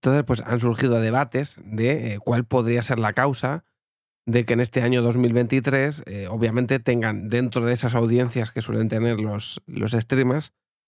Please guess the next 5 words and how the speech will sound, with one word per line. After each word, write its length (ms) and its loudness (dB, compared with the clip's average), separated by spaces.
pues, 320 2
eh, 380 4
esos 240 0
números 380 4
hayan 420 0